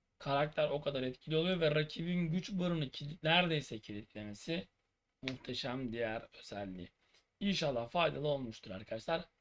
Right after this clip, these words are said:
Bu tarz içeriklerin gel-, klasik YouTube, YouTuber şeyi.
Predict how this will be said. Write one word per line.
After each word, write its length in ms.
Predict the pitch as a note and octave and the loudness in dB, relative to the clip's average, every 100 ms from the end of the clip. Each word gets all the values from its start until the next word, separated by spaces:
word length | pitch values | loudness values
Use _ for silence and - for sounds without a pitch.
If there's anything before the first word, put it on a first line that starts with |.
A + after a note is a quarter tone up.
| _ _ _ | _ _ _
Bu 160 | A3+ B3 | 2 4
tarz 280 | A#3+ G3+ F3 | 4 2 0
içeriklerin 540 | - E3 - D3 C#3 | -2 -4 -2 0 2
gel-, 380 | F3 G3+ F3 F3+ - | 4 6 4 2 -2
klasik 380 | - D#3+ F#3 F3 | -2 -2 -2 -6
YouTube, 280 | D#3 D#3 - C3 | -6 -6 -8 -6
YouTuber 360 | C#3 D3+ C#3 | -6 -4 -4
şeyi. 320 | A2+ G2+ F2+ | -4 -6 -6